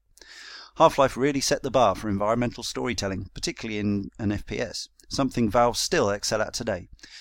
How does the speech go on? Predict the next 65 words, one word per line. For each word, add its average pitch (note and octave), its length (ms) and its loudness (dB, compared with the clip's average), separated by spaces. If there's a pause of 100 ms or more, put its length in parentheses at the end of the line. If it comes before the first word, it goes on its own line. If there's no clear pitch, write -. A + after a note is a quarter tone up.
(260)
It - 40 -10
wasn't D#3+ 240 2
just - 160 -2
a - 40 -2
series A#2+ 300 0
of G#2+ 80 -6
maps B2+ 320 2
that G#2 120 -8
you G#2+ 100 -6
ran G#2+ 160 0
around A#2+ 300 2
in A2+ 140 -2
to G#2+ 100 -6
shoot - 240 -4
things, A#2 360 -2
find A#2+ 280 0
some F#2+ 120 -4
keys A2 300 -6
and F#2 80 -2
open G2 240 -2
doors B2 260 -2
to - 100 -8
the G#2+ 80 -4
next - 220 -6
level. G2+ 260 -6 (180)
Black - 140 -6
Mesa B2+ 280 -2
was G#2+ 100 -6
a G2+ 80 -4
place - 460 -2
where G#2 100 -6
something A#2 320 -2
was G#2+ 120 -4
happening G2+ 480 -6
and G#2+ 100 0
I A2+ 100 0
was F#2 160 -8
witnessing A2+ 400 -6
it, F2 120 -10 (400)
and A2 100 2
more B2 140 4
importantly, G2+ 540 -2 (120)
taking G2+ 300 -6
part. G2+ 320 -4 (640)
I A2+ 60 -2
will A#2 120 4
never C#3 240 6
forget C3 340 0
fighting A#2 380 0
the G#2+ 60 -4
soldiers G#2+ 460 -4
for - 120 -12
the G#2 60 -6
first A2 300 -4
time. G2+ 340 -2 (160)
I'd A#2+ 160 0
never D#3+ 160 0
played E3+ 220 0
against C3+ 260 0
enemy D3+ 280 4
A D#3 160 0
I D#3+ 140 0
like E3+ 340 -2
it C3 100 -8
before, - 360 -12